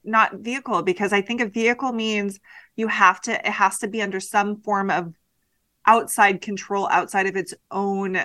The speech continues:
what's the word? Like, not gravity, but inertia?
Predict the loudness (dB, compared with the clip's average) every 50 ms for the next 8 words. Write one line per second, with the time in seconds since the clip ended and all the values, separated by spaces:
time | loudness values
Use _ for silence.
0 | -6 -8 _ -20 -20 -18 _ -6 -6 -6 -6 -8 -10 -8 -4 -4 -2 -2 -4 -6
1 | -8 -12 _ -8 -6 -6 -6 -6 _ _ _ -20 -20 -18 -6 -2 0 0 0 2
2 | 4 6 6 6 4 0 -4 -4 -4 -6 -6 -4 -2 -2 -2 -2 -4 -10 _ _
3 | _ _ _ _ _ _ _ _ _ _ _ _ -6 -4 -2 -2 -2 0 4 6
4 | 6 6 4